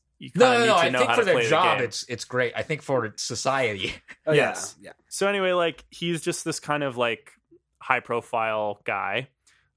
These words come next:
Speaker 1: Um, and th-, the Epstein thing is, like, a whole other can of worms, but basically, like, he helped Epstein avoid prosecution, and he's also been accused himself of being part of the,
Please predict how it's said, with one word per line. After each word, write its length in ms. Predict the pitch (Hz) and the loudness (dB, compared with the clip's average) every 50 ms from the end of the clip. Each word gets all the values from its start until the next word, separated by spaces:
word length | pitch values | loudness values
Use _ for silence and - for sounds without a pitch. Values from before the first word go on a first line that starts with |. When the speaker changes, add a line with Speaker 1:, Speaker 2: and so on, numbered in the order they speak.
| _ - | _ -4
Speaker 1:
Um, 760 | 123 123 117 113 107 107 104 104 104 104 104 104 104 117 135 _ _ _ _ _ - - _ _ _ _ _ _ _ _ _ _ _ _ _ _ _ _ _ _ - | -2 -2 0 0 -2 -2 -4 -6 -8 -12 -14 -16 -16 -18 -20 _ _ _ _ _ -18 -18 _ _ _ _ _ _ _ _ _ _ _ _ _ _ _ _ _ _ -4
and 300 | 139 131 131 135 131 127 | -2 -2 -2 -2 -4 -6
th-, 320 | 151 - _ 226 - - - | -10 -12 _ -20 -20 -16 -8
the 180 | 147 143 151 160 | -4 -4 -2 0
Epstein 340 | 160 170 - - - 208 185 | 0 -2 -2 -4 -6 -4 -2
thing 140 | 170 196 180 | -2 -2 -2
is, 160 | 180 160 135 | 0 -2 -2
like, 140 | 165 147 - - | -2 -4 -2 -2
a 60 | 143 | -4
whole 280 | 123 - 131 131 131 120 | -2 0 0 0 2 2
other 240 | 113 113 123 127 123 | 0 0 0 -4 -4
can 220 | - 139 135 135 | -2 -4 -2 -2
of 100 | 139 123 | -2 -2
worms, 380 | 123 131 131 135 135 135 127 - | -2 -2 -2 -2 -4 -6 -8 -10
but 120 | - 117 | -10 -4
basically, 500 | 98 127 127 120 - 131 - - 131 131 | -2 -2 0 0 -4 -8 -6 -4 -2 0
like, 240 | 127 120 113 110 - | 0 0 0 -2 -4
he 260 | - 127 127 131 120 | -8 -16 -10 -8 -4
helped 400 | 113 113 120 120 117 - - - _ _ - - | 0 0 0 0 0 -6 -16 -18 _ _ -4 -4
Epstein 460 | 120 113 - - - - 123 117 113 | -4 -2 -4 -8 -8 -6 -6 -4 -4
avoid 360 | 110 101 104 104 101 104 101 - | -6 -4 -2 -2 -2 -2 -2 0
prosecution, 800 | 113 107 98 - - 107 - - 113 107 - - 110 107 104 104 | -2 -2 -2 -2 -8 -14 -12 -8 -8 -8 -6 -6 -6 -6 -6 -6
and 240 | 113 107 101 101 101 | -6 -8 -8 -8 -6
he's 180 | 107 104 95 | -8 -8 -4
also 320 | 113 107 101 95 - 113 101 | -2 -4 -4 -2 -4 -6 -6
been 160 | 104 101 101 | -6 -6 -8
accused 360 | 95 - - 110 101 95 - | -8 -8 -8 -10 -8 -8 -8
himself 500 | 110 104 107 - 147 139 135 127 - - _ _ _ _ _ _ - | -8 -8 -4 -2 0 0 0 0 -4 -8 _ _ _ _ _ _ -8
of 140 | 123 117 113 | -8 -8 -6
being 280 | 107 120 113 107 107 - | -6 -6 -6 -6 -8 -10
part 320 | _ - 107 101 98 107 | _ -4 -2 -2 -2 -4
of 260 | 104 98 98 - - - | -6 -8 -8 -8 -10 -8
the, 380 | 107 98 95 92 92 92 104 | -6 -4 -2 -2 -4 -4 -6